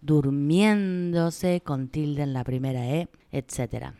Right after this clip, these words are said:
Vamos ahora a entrenar el oído con repetición, con drilling. Cuando hablo de drilling, me refiero a repetir muchas veces la misma estructura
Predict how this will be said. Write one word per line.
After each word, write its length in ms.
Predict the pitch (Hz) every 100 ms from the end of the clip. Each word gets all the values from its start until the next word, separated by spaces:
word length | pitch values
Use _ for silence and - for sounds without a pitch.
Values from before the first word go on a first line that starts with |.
| -
Vamos 800 | 170 226 277 269 226 - - -
ahora 400 | 175 175 196 202
a 100 | 170
entrenar 600 | 165 156 156 156 165 180
el 240 | 185 175
oído 500 | 156 151 156 196 208 -
con 280 | 170 160
repetición, 840 | 151 151 - 151 147 - 180 143 127 - - - -
con 360 | 196 208 220 - _
drilling. 640 | - 160 190 170 143 135 131 - - - - _
Cuando 420 | - 196 190 196 196
hablo 400 | 214 247 269 254
de 460 | 190 175 170 165
drilling, 580 | 147 185 196 185 185 208 - - - -
me 180 | 190 185
refiero 560 | 185 180 208 208 254
a 140 | 233 180
repetir 720 | 160 165 165 156 196 214 202
muchas 760 | 196 208 247 247 - 220 175
veces 560 | 180 196 - 202 196 175
la 140 | 170
misma 460 | 160 165 165 180 175
estructura 840 | 156 - 156 143 - 160 170 175